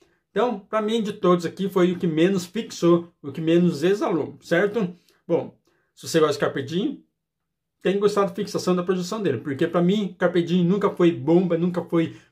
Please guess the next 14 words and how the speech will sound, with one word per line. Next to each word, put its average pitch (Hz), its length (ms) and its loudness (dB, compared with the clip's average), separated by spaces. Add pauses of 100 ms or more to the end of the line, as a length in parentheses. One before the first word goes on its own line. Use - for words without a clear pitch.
(140)
potente, 185 600 -2
tá? 175 280 0 (520)
Foi 165 160 0
mais 170 180 2
potente 185 340 -4
que - 60 -10
esse 190 140 2
aqui, 196 180 -4
mas 127 240 0
nunca 170 200 -2
foi 180 160 2
muito 175 340 0
potente, 208 500 -2
certo? 196 460 0